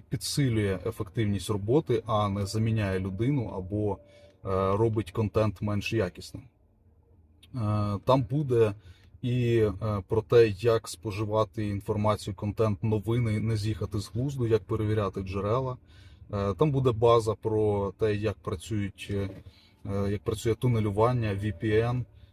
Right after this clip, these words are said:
е, які, яку інформацію збирає про нас держава, мобільні оператори, е, як уникнути публічності тоді, коли ми її не хочемо. Ну і, власне, як реагувати на інформаційні спецоперації і псо ворога,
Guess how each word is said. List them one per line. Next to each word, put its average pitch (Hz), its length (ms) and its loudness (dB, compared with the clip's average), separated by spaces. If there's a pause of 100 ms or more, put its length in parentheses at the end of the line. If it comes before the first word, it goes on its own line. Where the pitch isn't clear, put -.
(180)
е, 95 220 -2
які, 110 420 -2
яку 123 260 2
інформацію 113 600 2
збирає 107 380 2
про 110 180 -2
нас 101 200 -2
держава, 110 500 2
мобільні 104 440 -2
оператори, 120 640 0 (480)
е, 104 340 -2
як 113 440 2 (180)
уникнути 131 600 0
публічності 101 760 -6
тоді, 101 560 -4
коли 104 240 -4
ми 101 180 0
її 98 140 -4
не 95 120 -2
хочемо. 143 680 0 (440)
Ну 160 120 2
і, 190 40 4
власне, 131 340 2
як 117 200 2
реагувати 107 600 2
на 101 160 -2
інформаційні 101 640 -4
спецоперації 104 920 -4 (340)
і 107 80 -8
псо 107 320 -2
ворога, 98 560 2